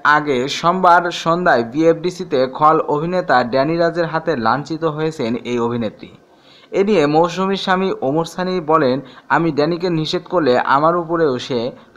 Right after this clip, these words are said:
ক্ষিপ্ত হয়। আমি মনে করছি এই ঘটনা ড্যানির পূর্ব পরিকল্পিতভাবে ঘটিয়েছে। আমরা নিরপেক্ষ নির্বাচন করতে চাই, সবাই মৌসুমীর পক্ষে, কিন্তু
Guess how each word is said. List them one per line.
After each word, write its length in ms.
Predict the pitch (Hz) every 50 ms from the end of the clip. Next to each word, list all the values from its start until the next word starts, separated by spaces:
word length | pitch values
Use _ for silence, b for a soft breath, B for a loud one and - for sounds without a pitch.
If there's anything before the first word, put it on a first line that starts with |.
| -
ক্ষিপ্ত 320 | - - 165 160 165 - 147
হয়। 300 | 123 110 110 92 80 - -
আমি 220 | - - 117 139 135
মনে 280 | 131 135 151 165 180
করছি 480 | 185 180 196 190 185 - 143 131 139 131 131
এই 140 | 202 160 170
ঘটনা 520 | 147 139 151 156 156 175 170 147 123 127
ড্যানির 360 | 131 123 135 131 135 135 135
পূর্ব 560 | 131 - 156 165 170 170 165 170 170 170 175 170 170
পরিকল্পিতভাবে 880 | - 151 160 156 165 160 156 160 170 - 170 156 165 151 127 113 127 - B B B B B
ঘটিয়েছে। 500 | 123 139 143 143 131 120 - - 92 - _ B B B B B B
আমরা 260 | - 156 185 196 190
নিরপেক্ষ 580 | 170 147 147 156 170 185 180 196 190 190 - -
নির্বাচন 540 | 202 185 160 156 143 156 160 160 170 170 160
করতে 340 | - 165 147 123 - 131
চাই, 200 | 113 120 95 87 -
সবাই 380 | - - - 147 156 165 170 175
মৌসুমীর 460 | 151 143 143 151 - - 165 165 165 160
পক্ষে, 320 | - 151 147 147 - 117 98
কিন্তু 420 | 92 135 147 147 143 123 92 -